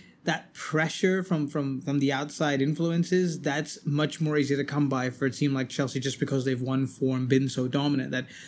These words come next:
the margin for error is so small, whereas the other teams, they have a s-, they have a, an imaginative larger margin for error, and all they have to do is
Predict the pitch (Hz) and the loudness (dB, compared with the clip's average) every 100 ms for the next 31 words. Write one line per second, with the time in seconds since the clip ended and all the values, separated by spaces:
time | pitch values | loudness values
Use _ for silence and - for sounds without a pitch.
0 | - - 127 143 151 156 156 - 143 143 | -8 0 4 6 6 6 2 0 -4 0
1 | 147 139 131 131 143 135 - 147 139 131 | 0 2 0 0 0 0 2 2 2 0
2 | 131 139 151 151 - 131 127 - - - | 2 4 4 2 0 -2 -2 -8 -20 -20
3 | _ 143 131 147 135 - - 139 143 143 | _ -4 -2 -2 -2 -6 -6 -2 0 0
4 | 139 - 165 143 135 135 135 151 147 156 | -2 -10 -4 0 2 2 0 0 2 2
5 | 143 135 127 139 147 170 170 180 202 185 | 2 2 2 2 4 4 4 2 2 0
6 | 196 208 240 254 165 143 147 151 147 139 | 0 0 2 2 2 0 -2 0 2 0
7 | 147 143 143 135 127 | 0 2 4 2 0